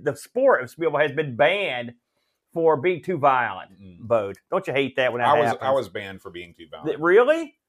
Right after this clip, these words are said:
Speaker 2: No.
Speaker 1: Not yet.
Speaker 2: <laughs>
Speaker 1: This almost happened to the U F C, by the way. So, so the U F C could have been like this in a weird way.
Speaker 2: What,
Speaker 1: Well,
Speaker 2: who was
Speaker 1: maybe.
Speaker 2: the guy that said they'll either come out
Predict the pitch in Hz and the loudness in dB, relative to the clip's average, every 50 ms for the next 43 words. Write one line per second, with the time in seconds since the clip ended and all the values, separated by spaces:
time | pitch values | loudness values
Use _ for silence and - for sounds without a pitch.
0 | _ _ _ _ - - - - _ _ _ _ _ _ _ _ _ _ _ _ | _ _ _ _ -20 -20 -20 -20 _ _ _ _ _ _ _ _ _ _ _ _
1 | _ _ - 151 151 143 139 151 156 139 - - 151 147 - 143 147 - - 156 | _ _ -4 -2 -2 0 2 2 2 2 2 -2 -6 -8 -8 -14 -20 -16 -16 -16
2 | - _ - - _ _ _ 156 214 240 - 202 208 233 220 220 196 - 196 185 | -16 _ -20 -20 _ _ _ 0 2 4 6 4 4 4 2 0 0 2 4 4
3 | 175 - 156 139 143 143 143 156 160 147 123 - - 160 147 127 98 85 92 98 | 4 2 -2 -8 -10 -8 -4 -2 -2 -2 -2 -4 -8 -8 -8 -8 -10 -12 -14 -14
4 | 107 110 104 101 107 110 123 - 160 151 - 156 147 143 170 202 185 - - 180 | -12 -12 -10 -10 -10 -12 -10 -8 -10 -6 -4 -2 -2 0 0 0 -2 -2 -4 -8
5 | 160 - - 151 147 139 113 151 175 175 151 120 104 101 95 101 107 98 - 110 | -8 -2 0 0 0 2 0 -2 -2 -2 0 -2 -2 -2 -4 -8 -12 -12 -10 -10
6 | 110 110 120 120 107 101 107 110 107 104 151 185 240 - - 101 165 175 - 226 | -8 -6 -4 -6 -6 -6 -6 -6 -4 0 2 2 2 2 0 -2 -2 -4 -2 -2
7 | 226 202 190 175 156 160 156 160 151 147 131 - 156 151 143 135 135 131 135 135 | -4 -4 -6 -4 0 2 2 2 2 0 -4 -6 -6 -4 -2 -2 -2 -2 -2 -2
8 | 131 135 127 - - 151 143 143 139 139 143 143 139 | -4 -6 -6 -6 -4 -6 -4 -2 0 2 2 2 2